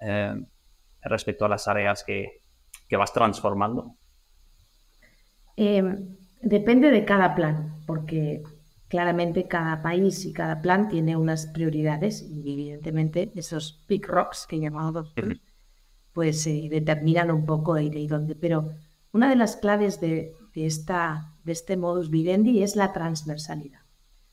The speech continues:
Speaker 2: O sea que justamente lo que marca la diferencia también es que cuando,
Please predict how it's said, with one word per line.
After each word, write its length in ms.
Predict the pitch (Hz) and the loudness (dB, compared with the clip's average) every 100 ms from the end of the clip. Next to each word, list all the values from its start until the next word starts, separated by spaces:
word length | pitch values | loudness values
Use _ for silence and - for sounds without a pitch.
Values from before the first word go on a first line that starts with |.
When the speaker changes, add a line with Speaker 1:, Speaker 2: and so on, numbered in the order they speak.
| _ - | _ -12
Speaker 2:
O 40 | |
sea 180 | 190 185 | -8 -6
que 100 | 190 | -6
justamente 960 | 180 254 254 262 233 214 214 240 - _ _ _ _ - | -4 -4 0 4 6 4 2 -2 -4 _ _ _ _ -10
lo 180 | 208 175 | -2 0
que 120 | 165 | 0
marca 340 | 170 185 196 233 | 0 0 0 0
la 100 | 214 | 2
diferencia 580 | 196 202 190 190 202 208 | 0 0 0 0 0 0
también 320 | 180 180 190 | 0 0 0
es 180 | 185 - | 0 -2
que 220 | 175 156 | -6 -2
cuando, 600 | 170 160 170 160 156 | -2 0 0 0 -2